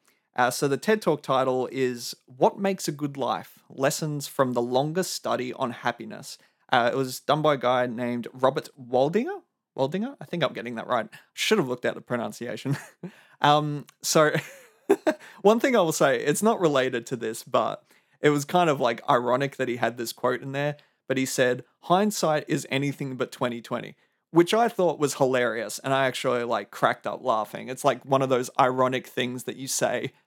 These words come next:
because obviously it means twenty twenty vision, but I kind of refer to it as twenty twenty being like, "Well, who the hell has had insight for hindsight for twenty twenty and actual, like, who the hell predicted what was gonna happen this year?" <laughs> So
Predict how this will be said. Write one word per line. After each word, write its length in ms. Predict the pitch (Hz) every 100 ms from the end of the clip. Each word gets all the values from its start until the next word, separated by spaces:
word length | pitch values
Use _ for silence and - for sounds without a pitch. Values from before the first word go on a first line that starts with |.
| -
because 220 | 139 147
obviously 420 | 170 147 147 139
it 40 | 131
means 320 | 123 123 120
twenty 340 | - 135 123
twenty 300 | 117 123 113
vision, 560 | 120 135 131 127 117 127 _ _ _ -
but 240 | 123 120 -
I 80 | 135
kind 260 | - 151
of 120 | 131 127
refer 340 | - 135 131
to 160 | 127 120
it 100 | 127
as 120 | 117
twenty 360 | - 127 123
twenty 360 | 120 - 127 117
being 220 | 113 117
like, 220 | 123 117
"Well, 220 | 139 139 - _ _ _ -
who 200 | 202 254
the 100 | 220
hell 260 | 139 165 160
has 120 | -
had 180 | 147 135
insight 640 | 143 143 - 117 113 127
for 300 | - 135 120
hindsight 580 | - 143 139 147 127 120
for 140 | 139
twenty 360 | 127 - 127 120
twenty 340 | - 127 120
and 120 | 120 -
actual, 460 | 127 - 135 127
like, 260 | 123 120 - _ _ _ _ _ 175 -
who 180 | 262
the 120 | 302 185
hell 200 | 202 196
predicted 560 | 165 139 139 - 123
what 160 | 135 -
was 140 | 143
gonna 160 | 143 127
happen 340 | 123 123 120
this 220 | 127 -
year?" 180 | 165 247 -
<laughs> 40 | - - _ _ _ -
So 360 | - 156 151